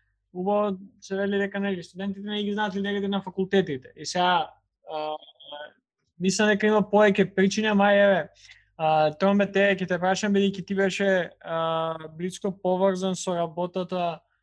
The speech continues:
на Универзитетското студентско собрание изминатава година, а, на што мислиш дека се должи тоа?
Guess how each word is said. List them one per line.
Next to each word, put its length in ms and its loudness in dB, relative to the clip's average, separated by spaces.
на 540 -6
Универзитетското 680 -10
студентско 400 -8
собрание 600 -4
изминатава 580 -2
година, 600 -2
а, 600 2
на 240 -8
што 240 -2
мислиш 360 -2
дека 240 -2
се 200 -4
должи 500 -2
тоа? 400 -6